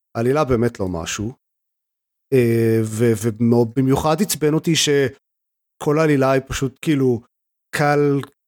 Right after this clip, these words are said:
קסטיס, אה, הוא נתקל בעלילה במקרה. אה, זה, זה פשוט כזה,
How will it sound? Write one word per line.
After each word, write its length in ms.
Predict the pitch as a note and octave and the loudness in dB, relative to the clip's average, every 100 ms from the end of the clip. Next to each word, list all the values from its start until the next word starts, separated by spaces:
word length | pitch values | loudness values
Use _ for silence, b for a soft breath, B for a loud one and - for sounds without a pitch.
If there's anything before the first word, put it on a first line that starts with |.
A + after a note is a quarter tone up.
| _ | _
קסטיס, 520 | - C3+ - C#3+ - C#3 | -2 -2 0 0 0 0
אה, 60 | B2+ A#2 | -2 -4
הוא 100 | B2+ _ _ _ _ _ - C3+ B2+ | -14 _ _ _ _ _ -2 -2 -2
נתקל 440 | C#3 C3+ - D3 C#3 | -2 -2 -2 -2 0
בעלילה 360 | D3 C3+ B2+ | 2 2 2
במקרה. 480 | C3 C#3 A#2+ - C#3 F3+ - _ _ _ C3+ | 2 0 -2 -2 0 0 -4 _ _ _ -2
אה, 180 | B2 | 0
זה, 140 | A#2 A#2 | -2 -4
זה 180 | A2 A2+ | -8 -10
פשוט 280 | - C#3+ - | -4 -4 0
כזה, 380 | D#3 B2+ C3 | 0 2 0